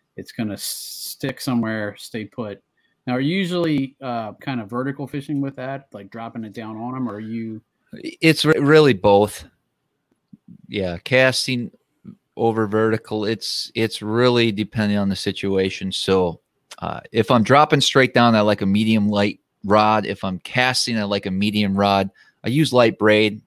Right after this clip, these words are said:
Speaker 2: five, eight, ten pound diameter braid to a fluorocarbon leader, uh, most of the time. So it's, uh, it really depends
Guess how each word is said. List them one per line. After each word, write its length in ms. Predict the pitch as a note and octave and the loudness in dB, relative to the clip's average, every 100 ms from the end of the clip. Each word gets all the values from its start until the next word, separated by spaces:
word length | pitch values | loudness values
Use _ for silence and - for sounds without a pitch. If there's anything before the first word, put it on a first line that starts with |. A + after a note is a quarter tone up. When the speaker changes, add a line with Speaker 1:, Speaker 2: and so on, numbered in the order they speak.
| _ | _
Speaker 2:
five, 400 | - A2 A2+ A2 - | 2 4 4 2 2
eight, 280 | G#2+ A2 - | -2 -2 -4
ten 200 | G#2 G2+ | -6 -4
pound 480 | A2 G#2 G2+ G2+ - | -4 -2 -2 -4 -4
diameter 500 | G2+ G2+ G2+ G#2 F#2+ | -2 -2 0 -2 -2
braid 480 | F#2 G2 G2+ G2 F#2+ | 0 2 2 0 -2
to 140 | - G2 | -8 -10
a 40 | |
fluorocarbon 720 | - G#2 G2 - G2+ F#2 F#2 | -4 0 0 0 -2 -2 -2
leader, 320 | F#2+ F#2+ F#2+ _ _ _ _ _ _ - | -2 -2 -4 _ _ _ _ _ _ -8
uh, 160 | F#2+ F2+ | -4 0
most 320 | G2+ G#2+ - | 2 2 0
of 80 | G2+ | -4
the 80 | |
time. 480 | F#2+ G2+ G2 F#2+ F#2+ - _ _ _ _ _ - | -4 -2 0 0 -4 -10 _ _ _ _ _ -4
So 640 | - - A2 G#2 F#2+ F#2 _ _ _ _ _ _ _ _ _ _ _ _ | -2 4 6 6 6 0 _ _ _ _ _ _ _ _ _ _ _ _
it's, 460 | A#2+ A#2+ A#2 - - | 0 0 0 -4 2
uh, 460 | A2+ G#2+ G2+ F#2 F2+ _ _ _ _ _ _ _ | 4 6 4 2 -6 _ _ _ _ _ _ _
it 160 | - A#2 | -4 -2
really 380 | A#2 C#3 D3 C#3+ | 2 4 6 6
depends 720 | C3 - B2 A#2+ A2 G#2 - | 2 0 4 6 4 2 -2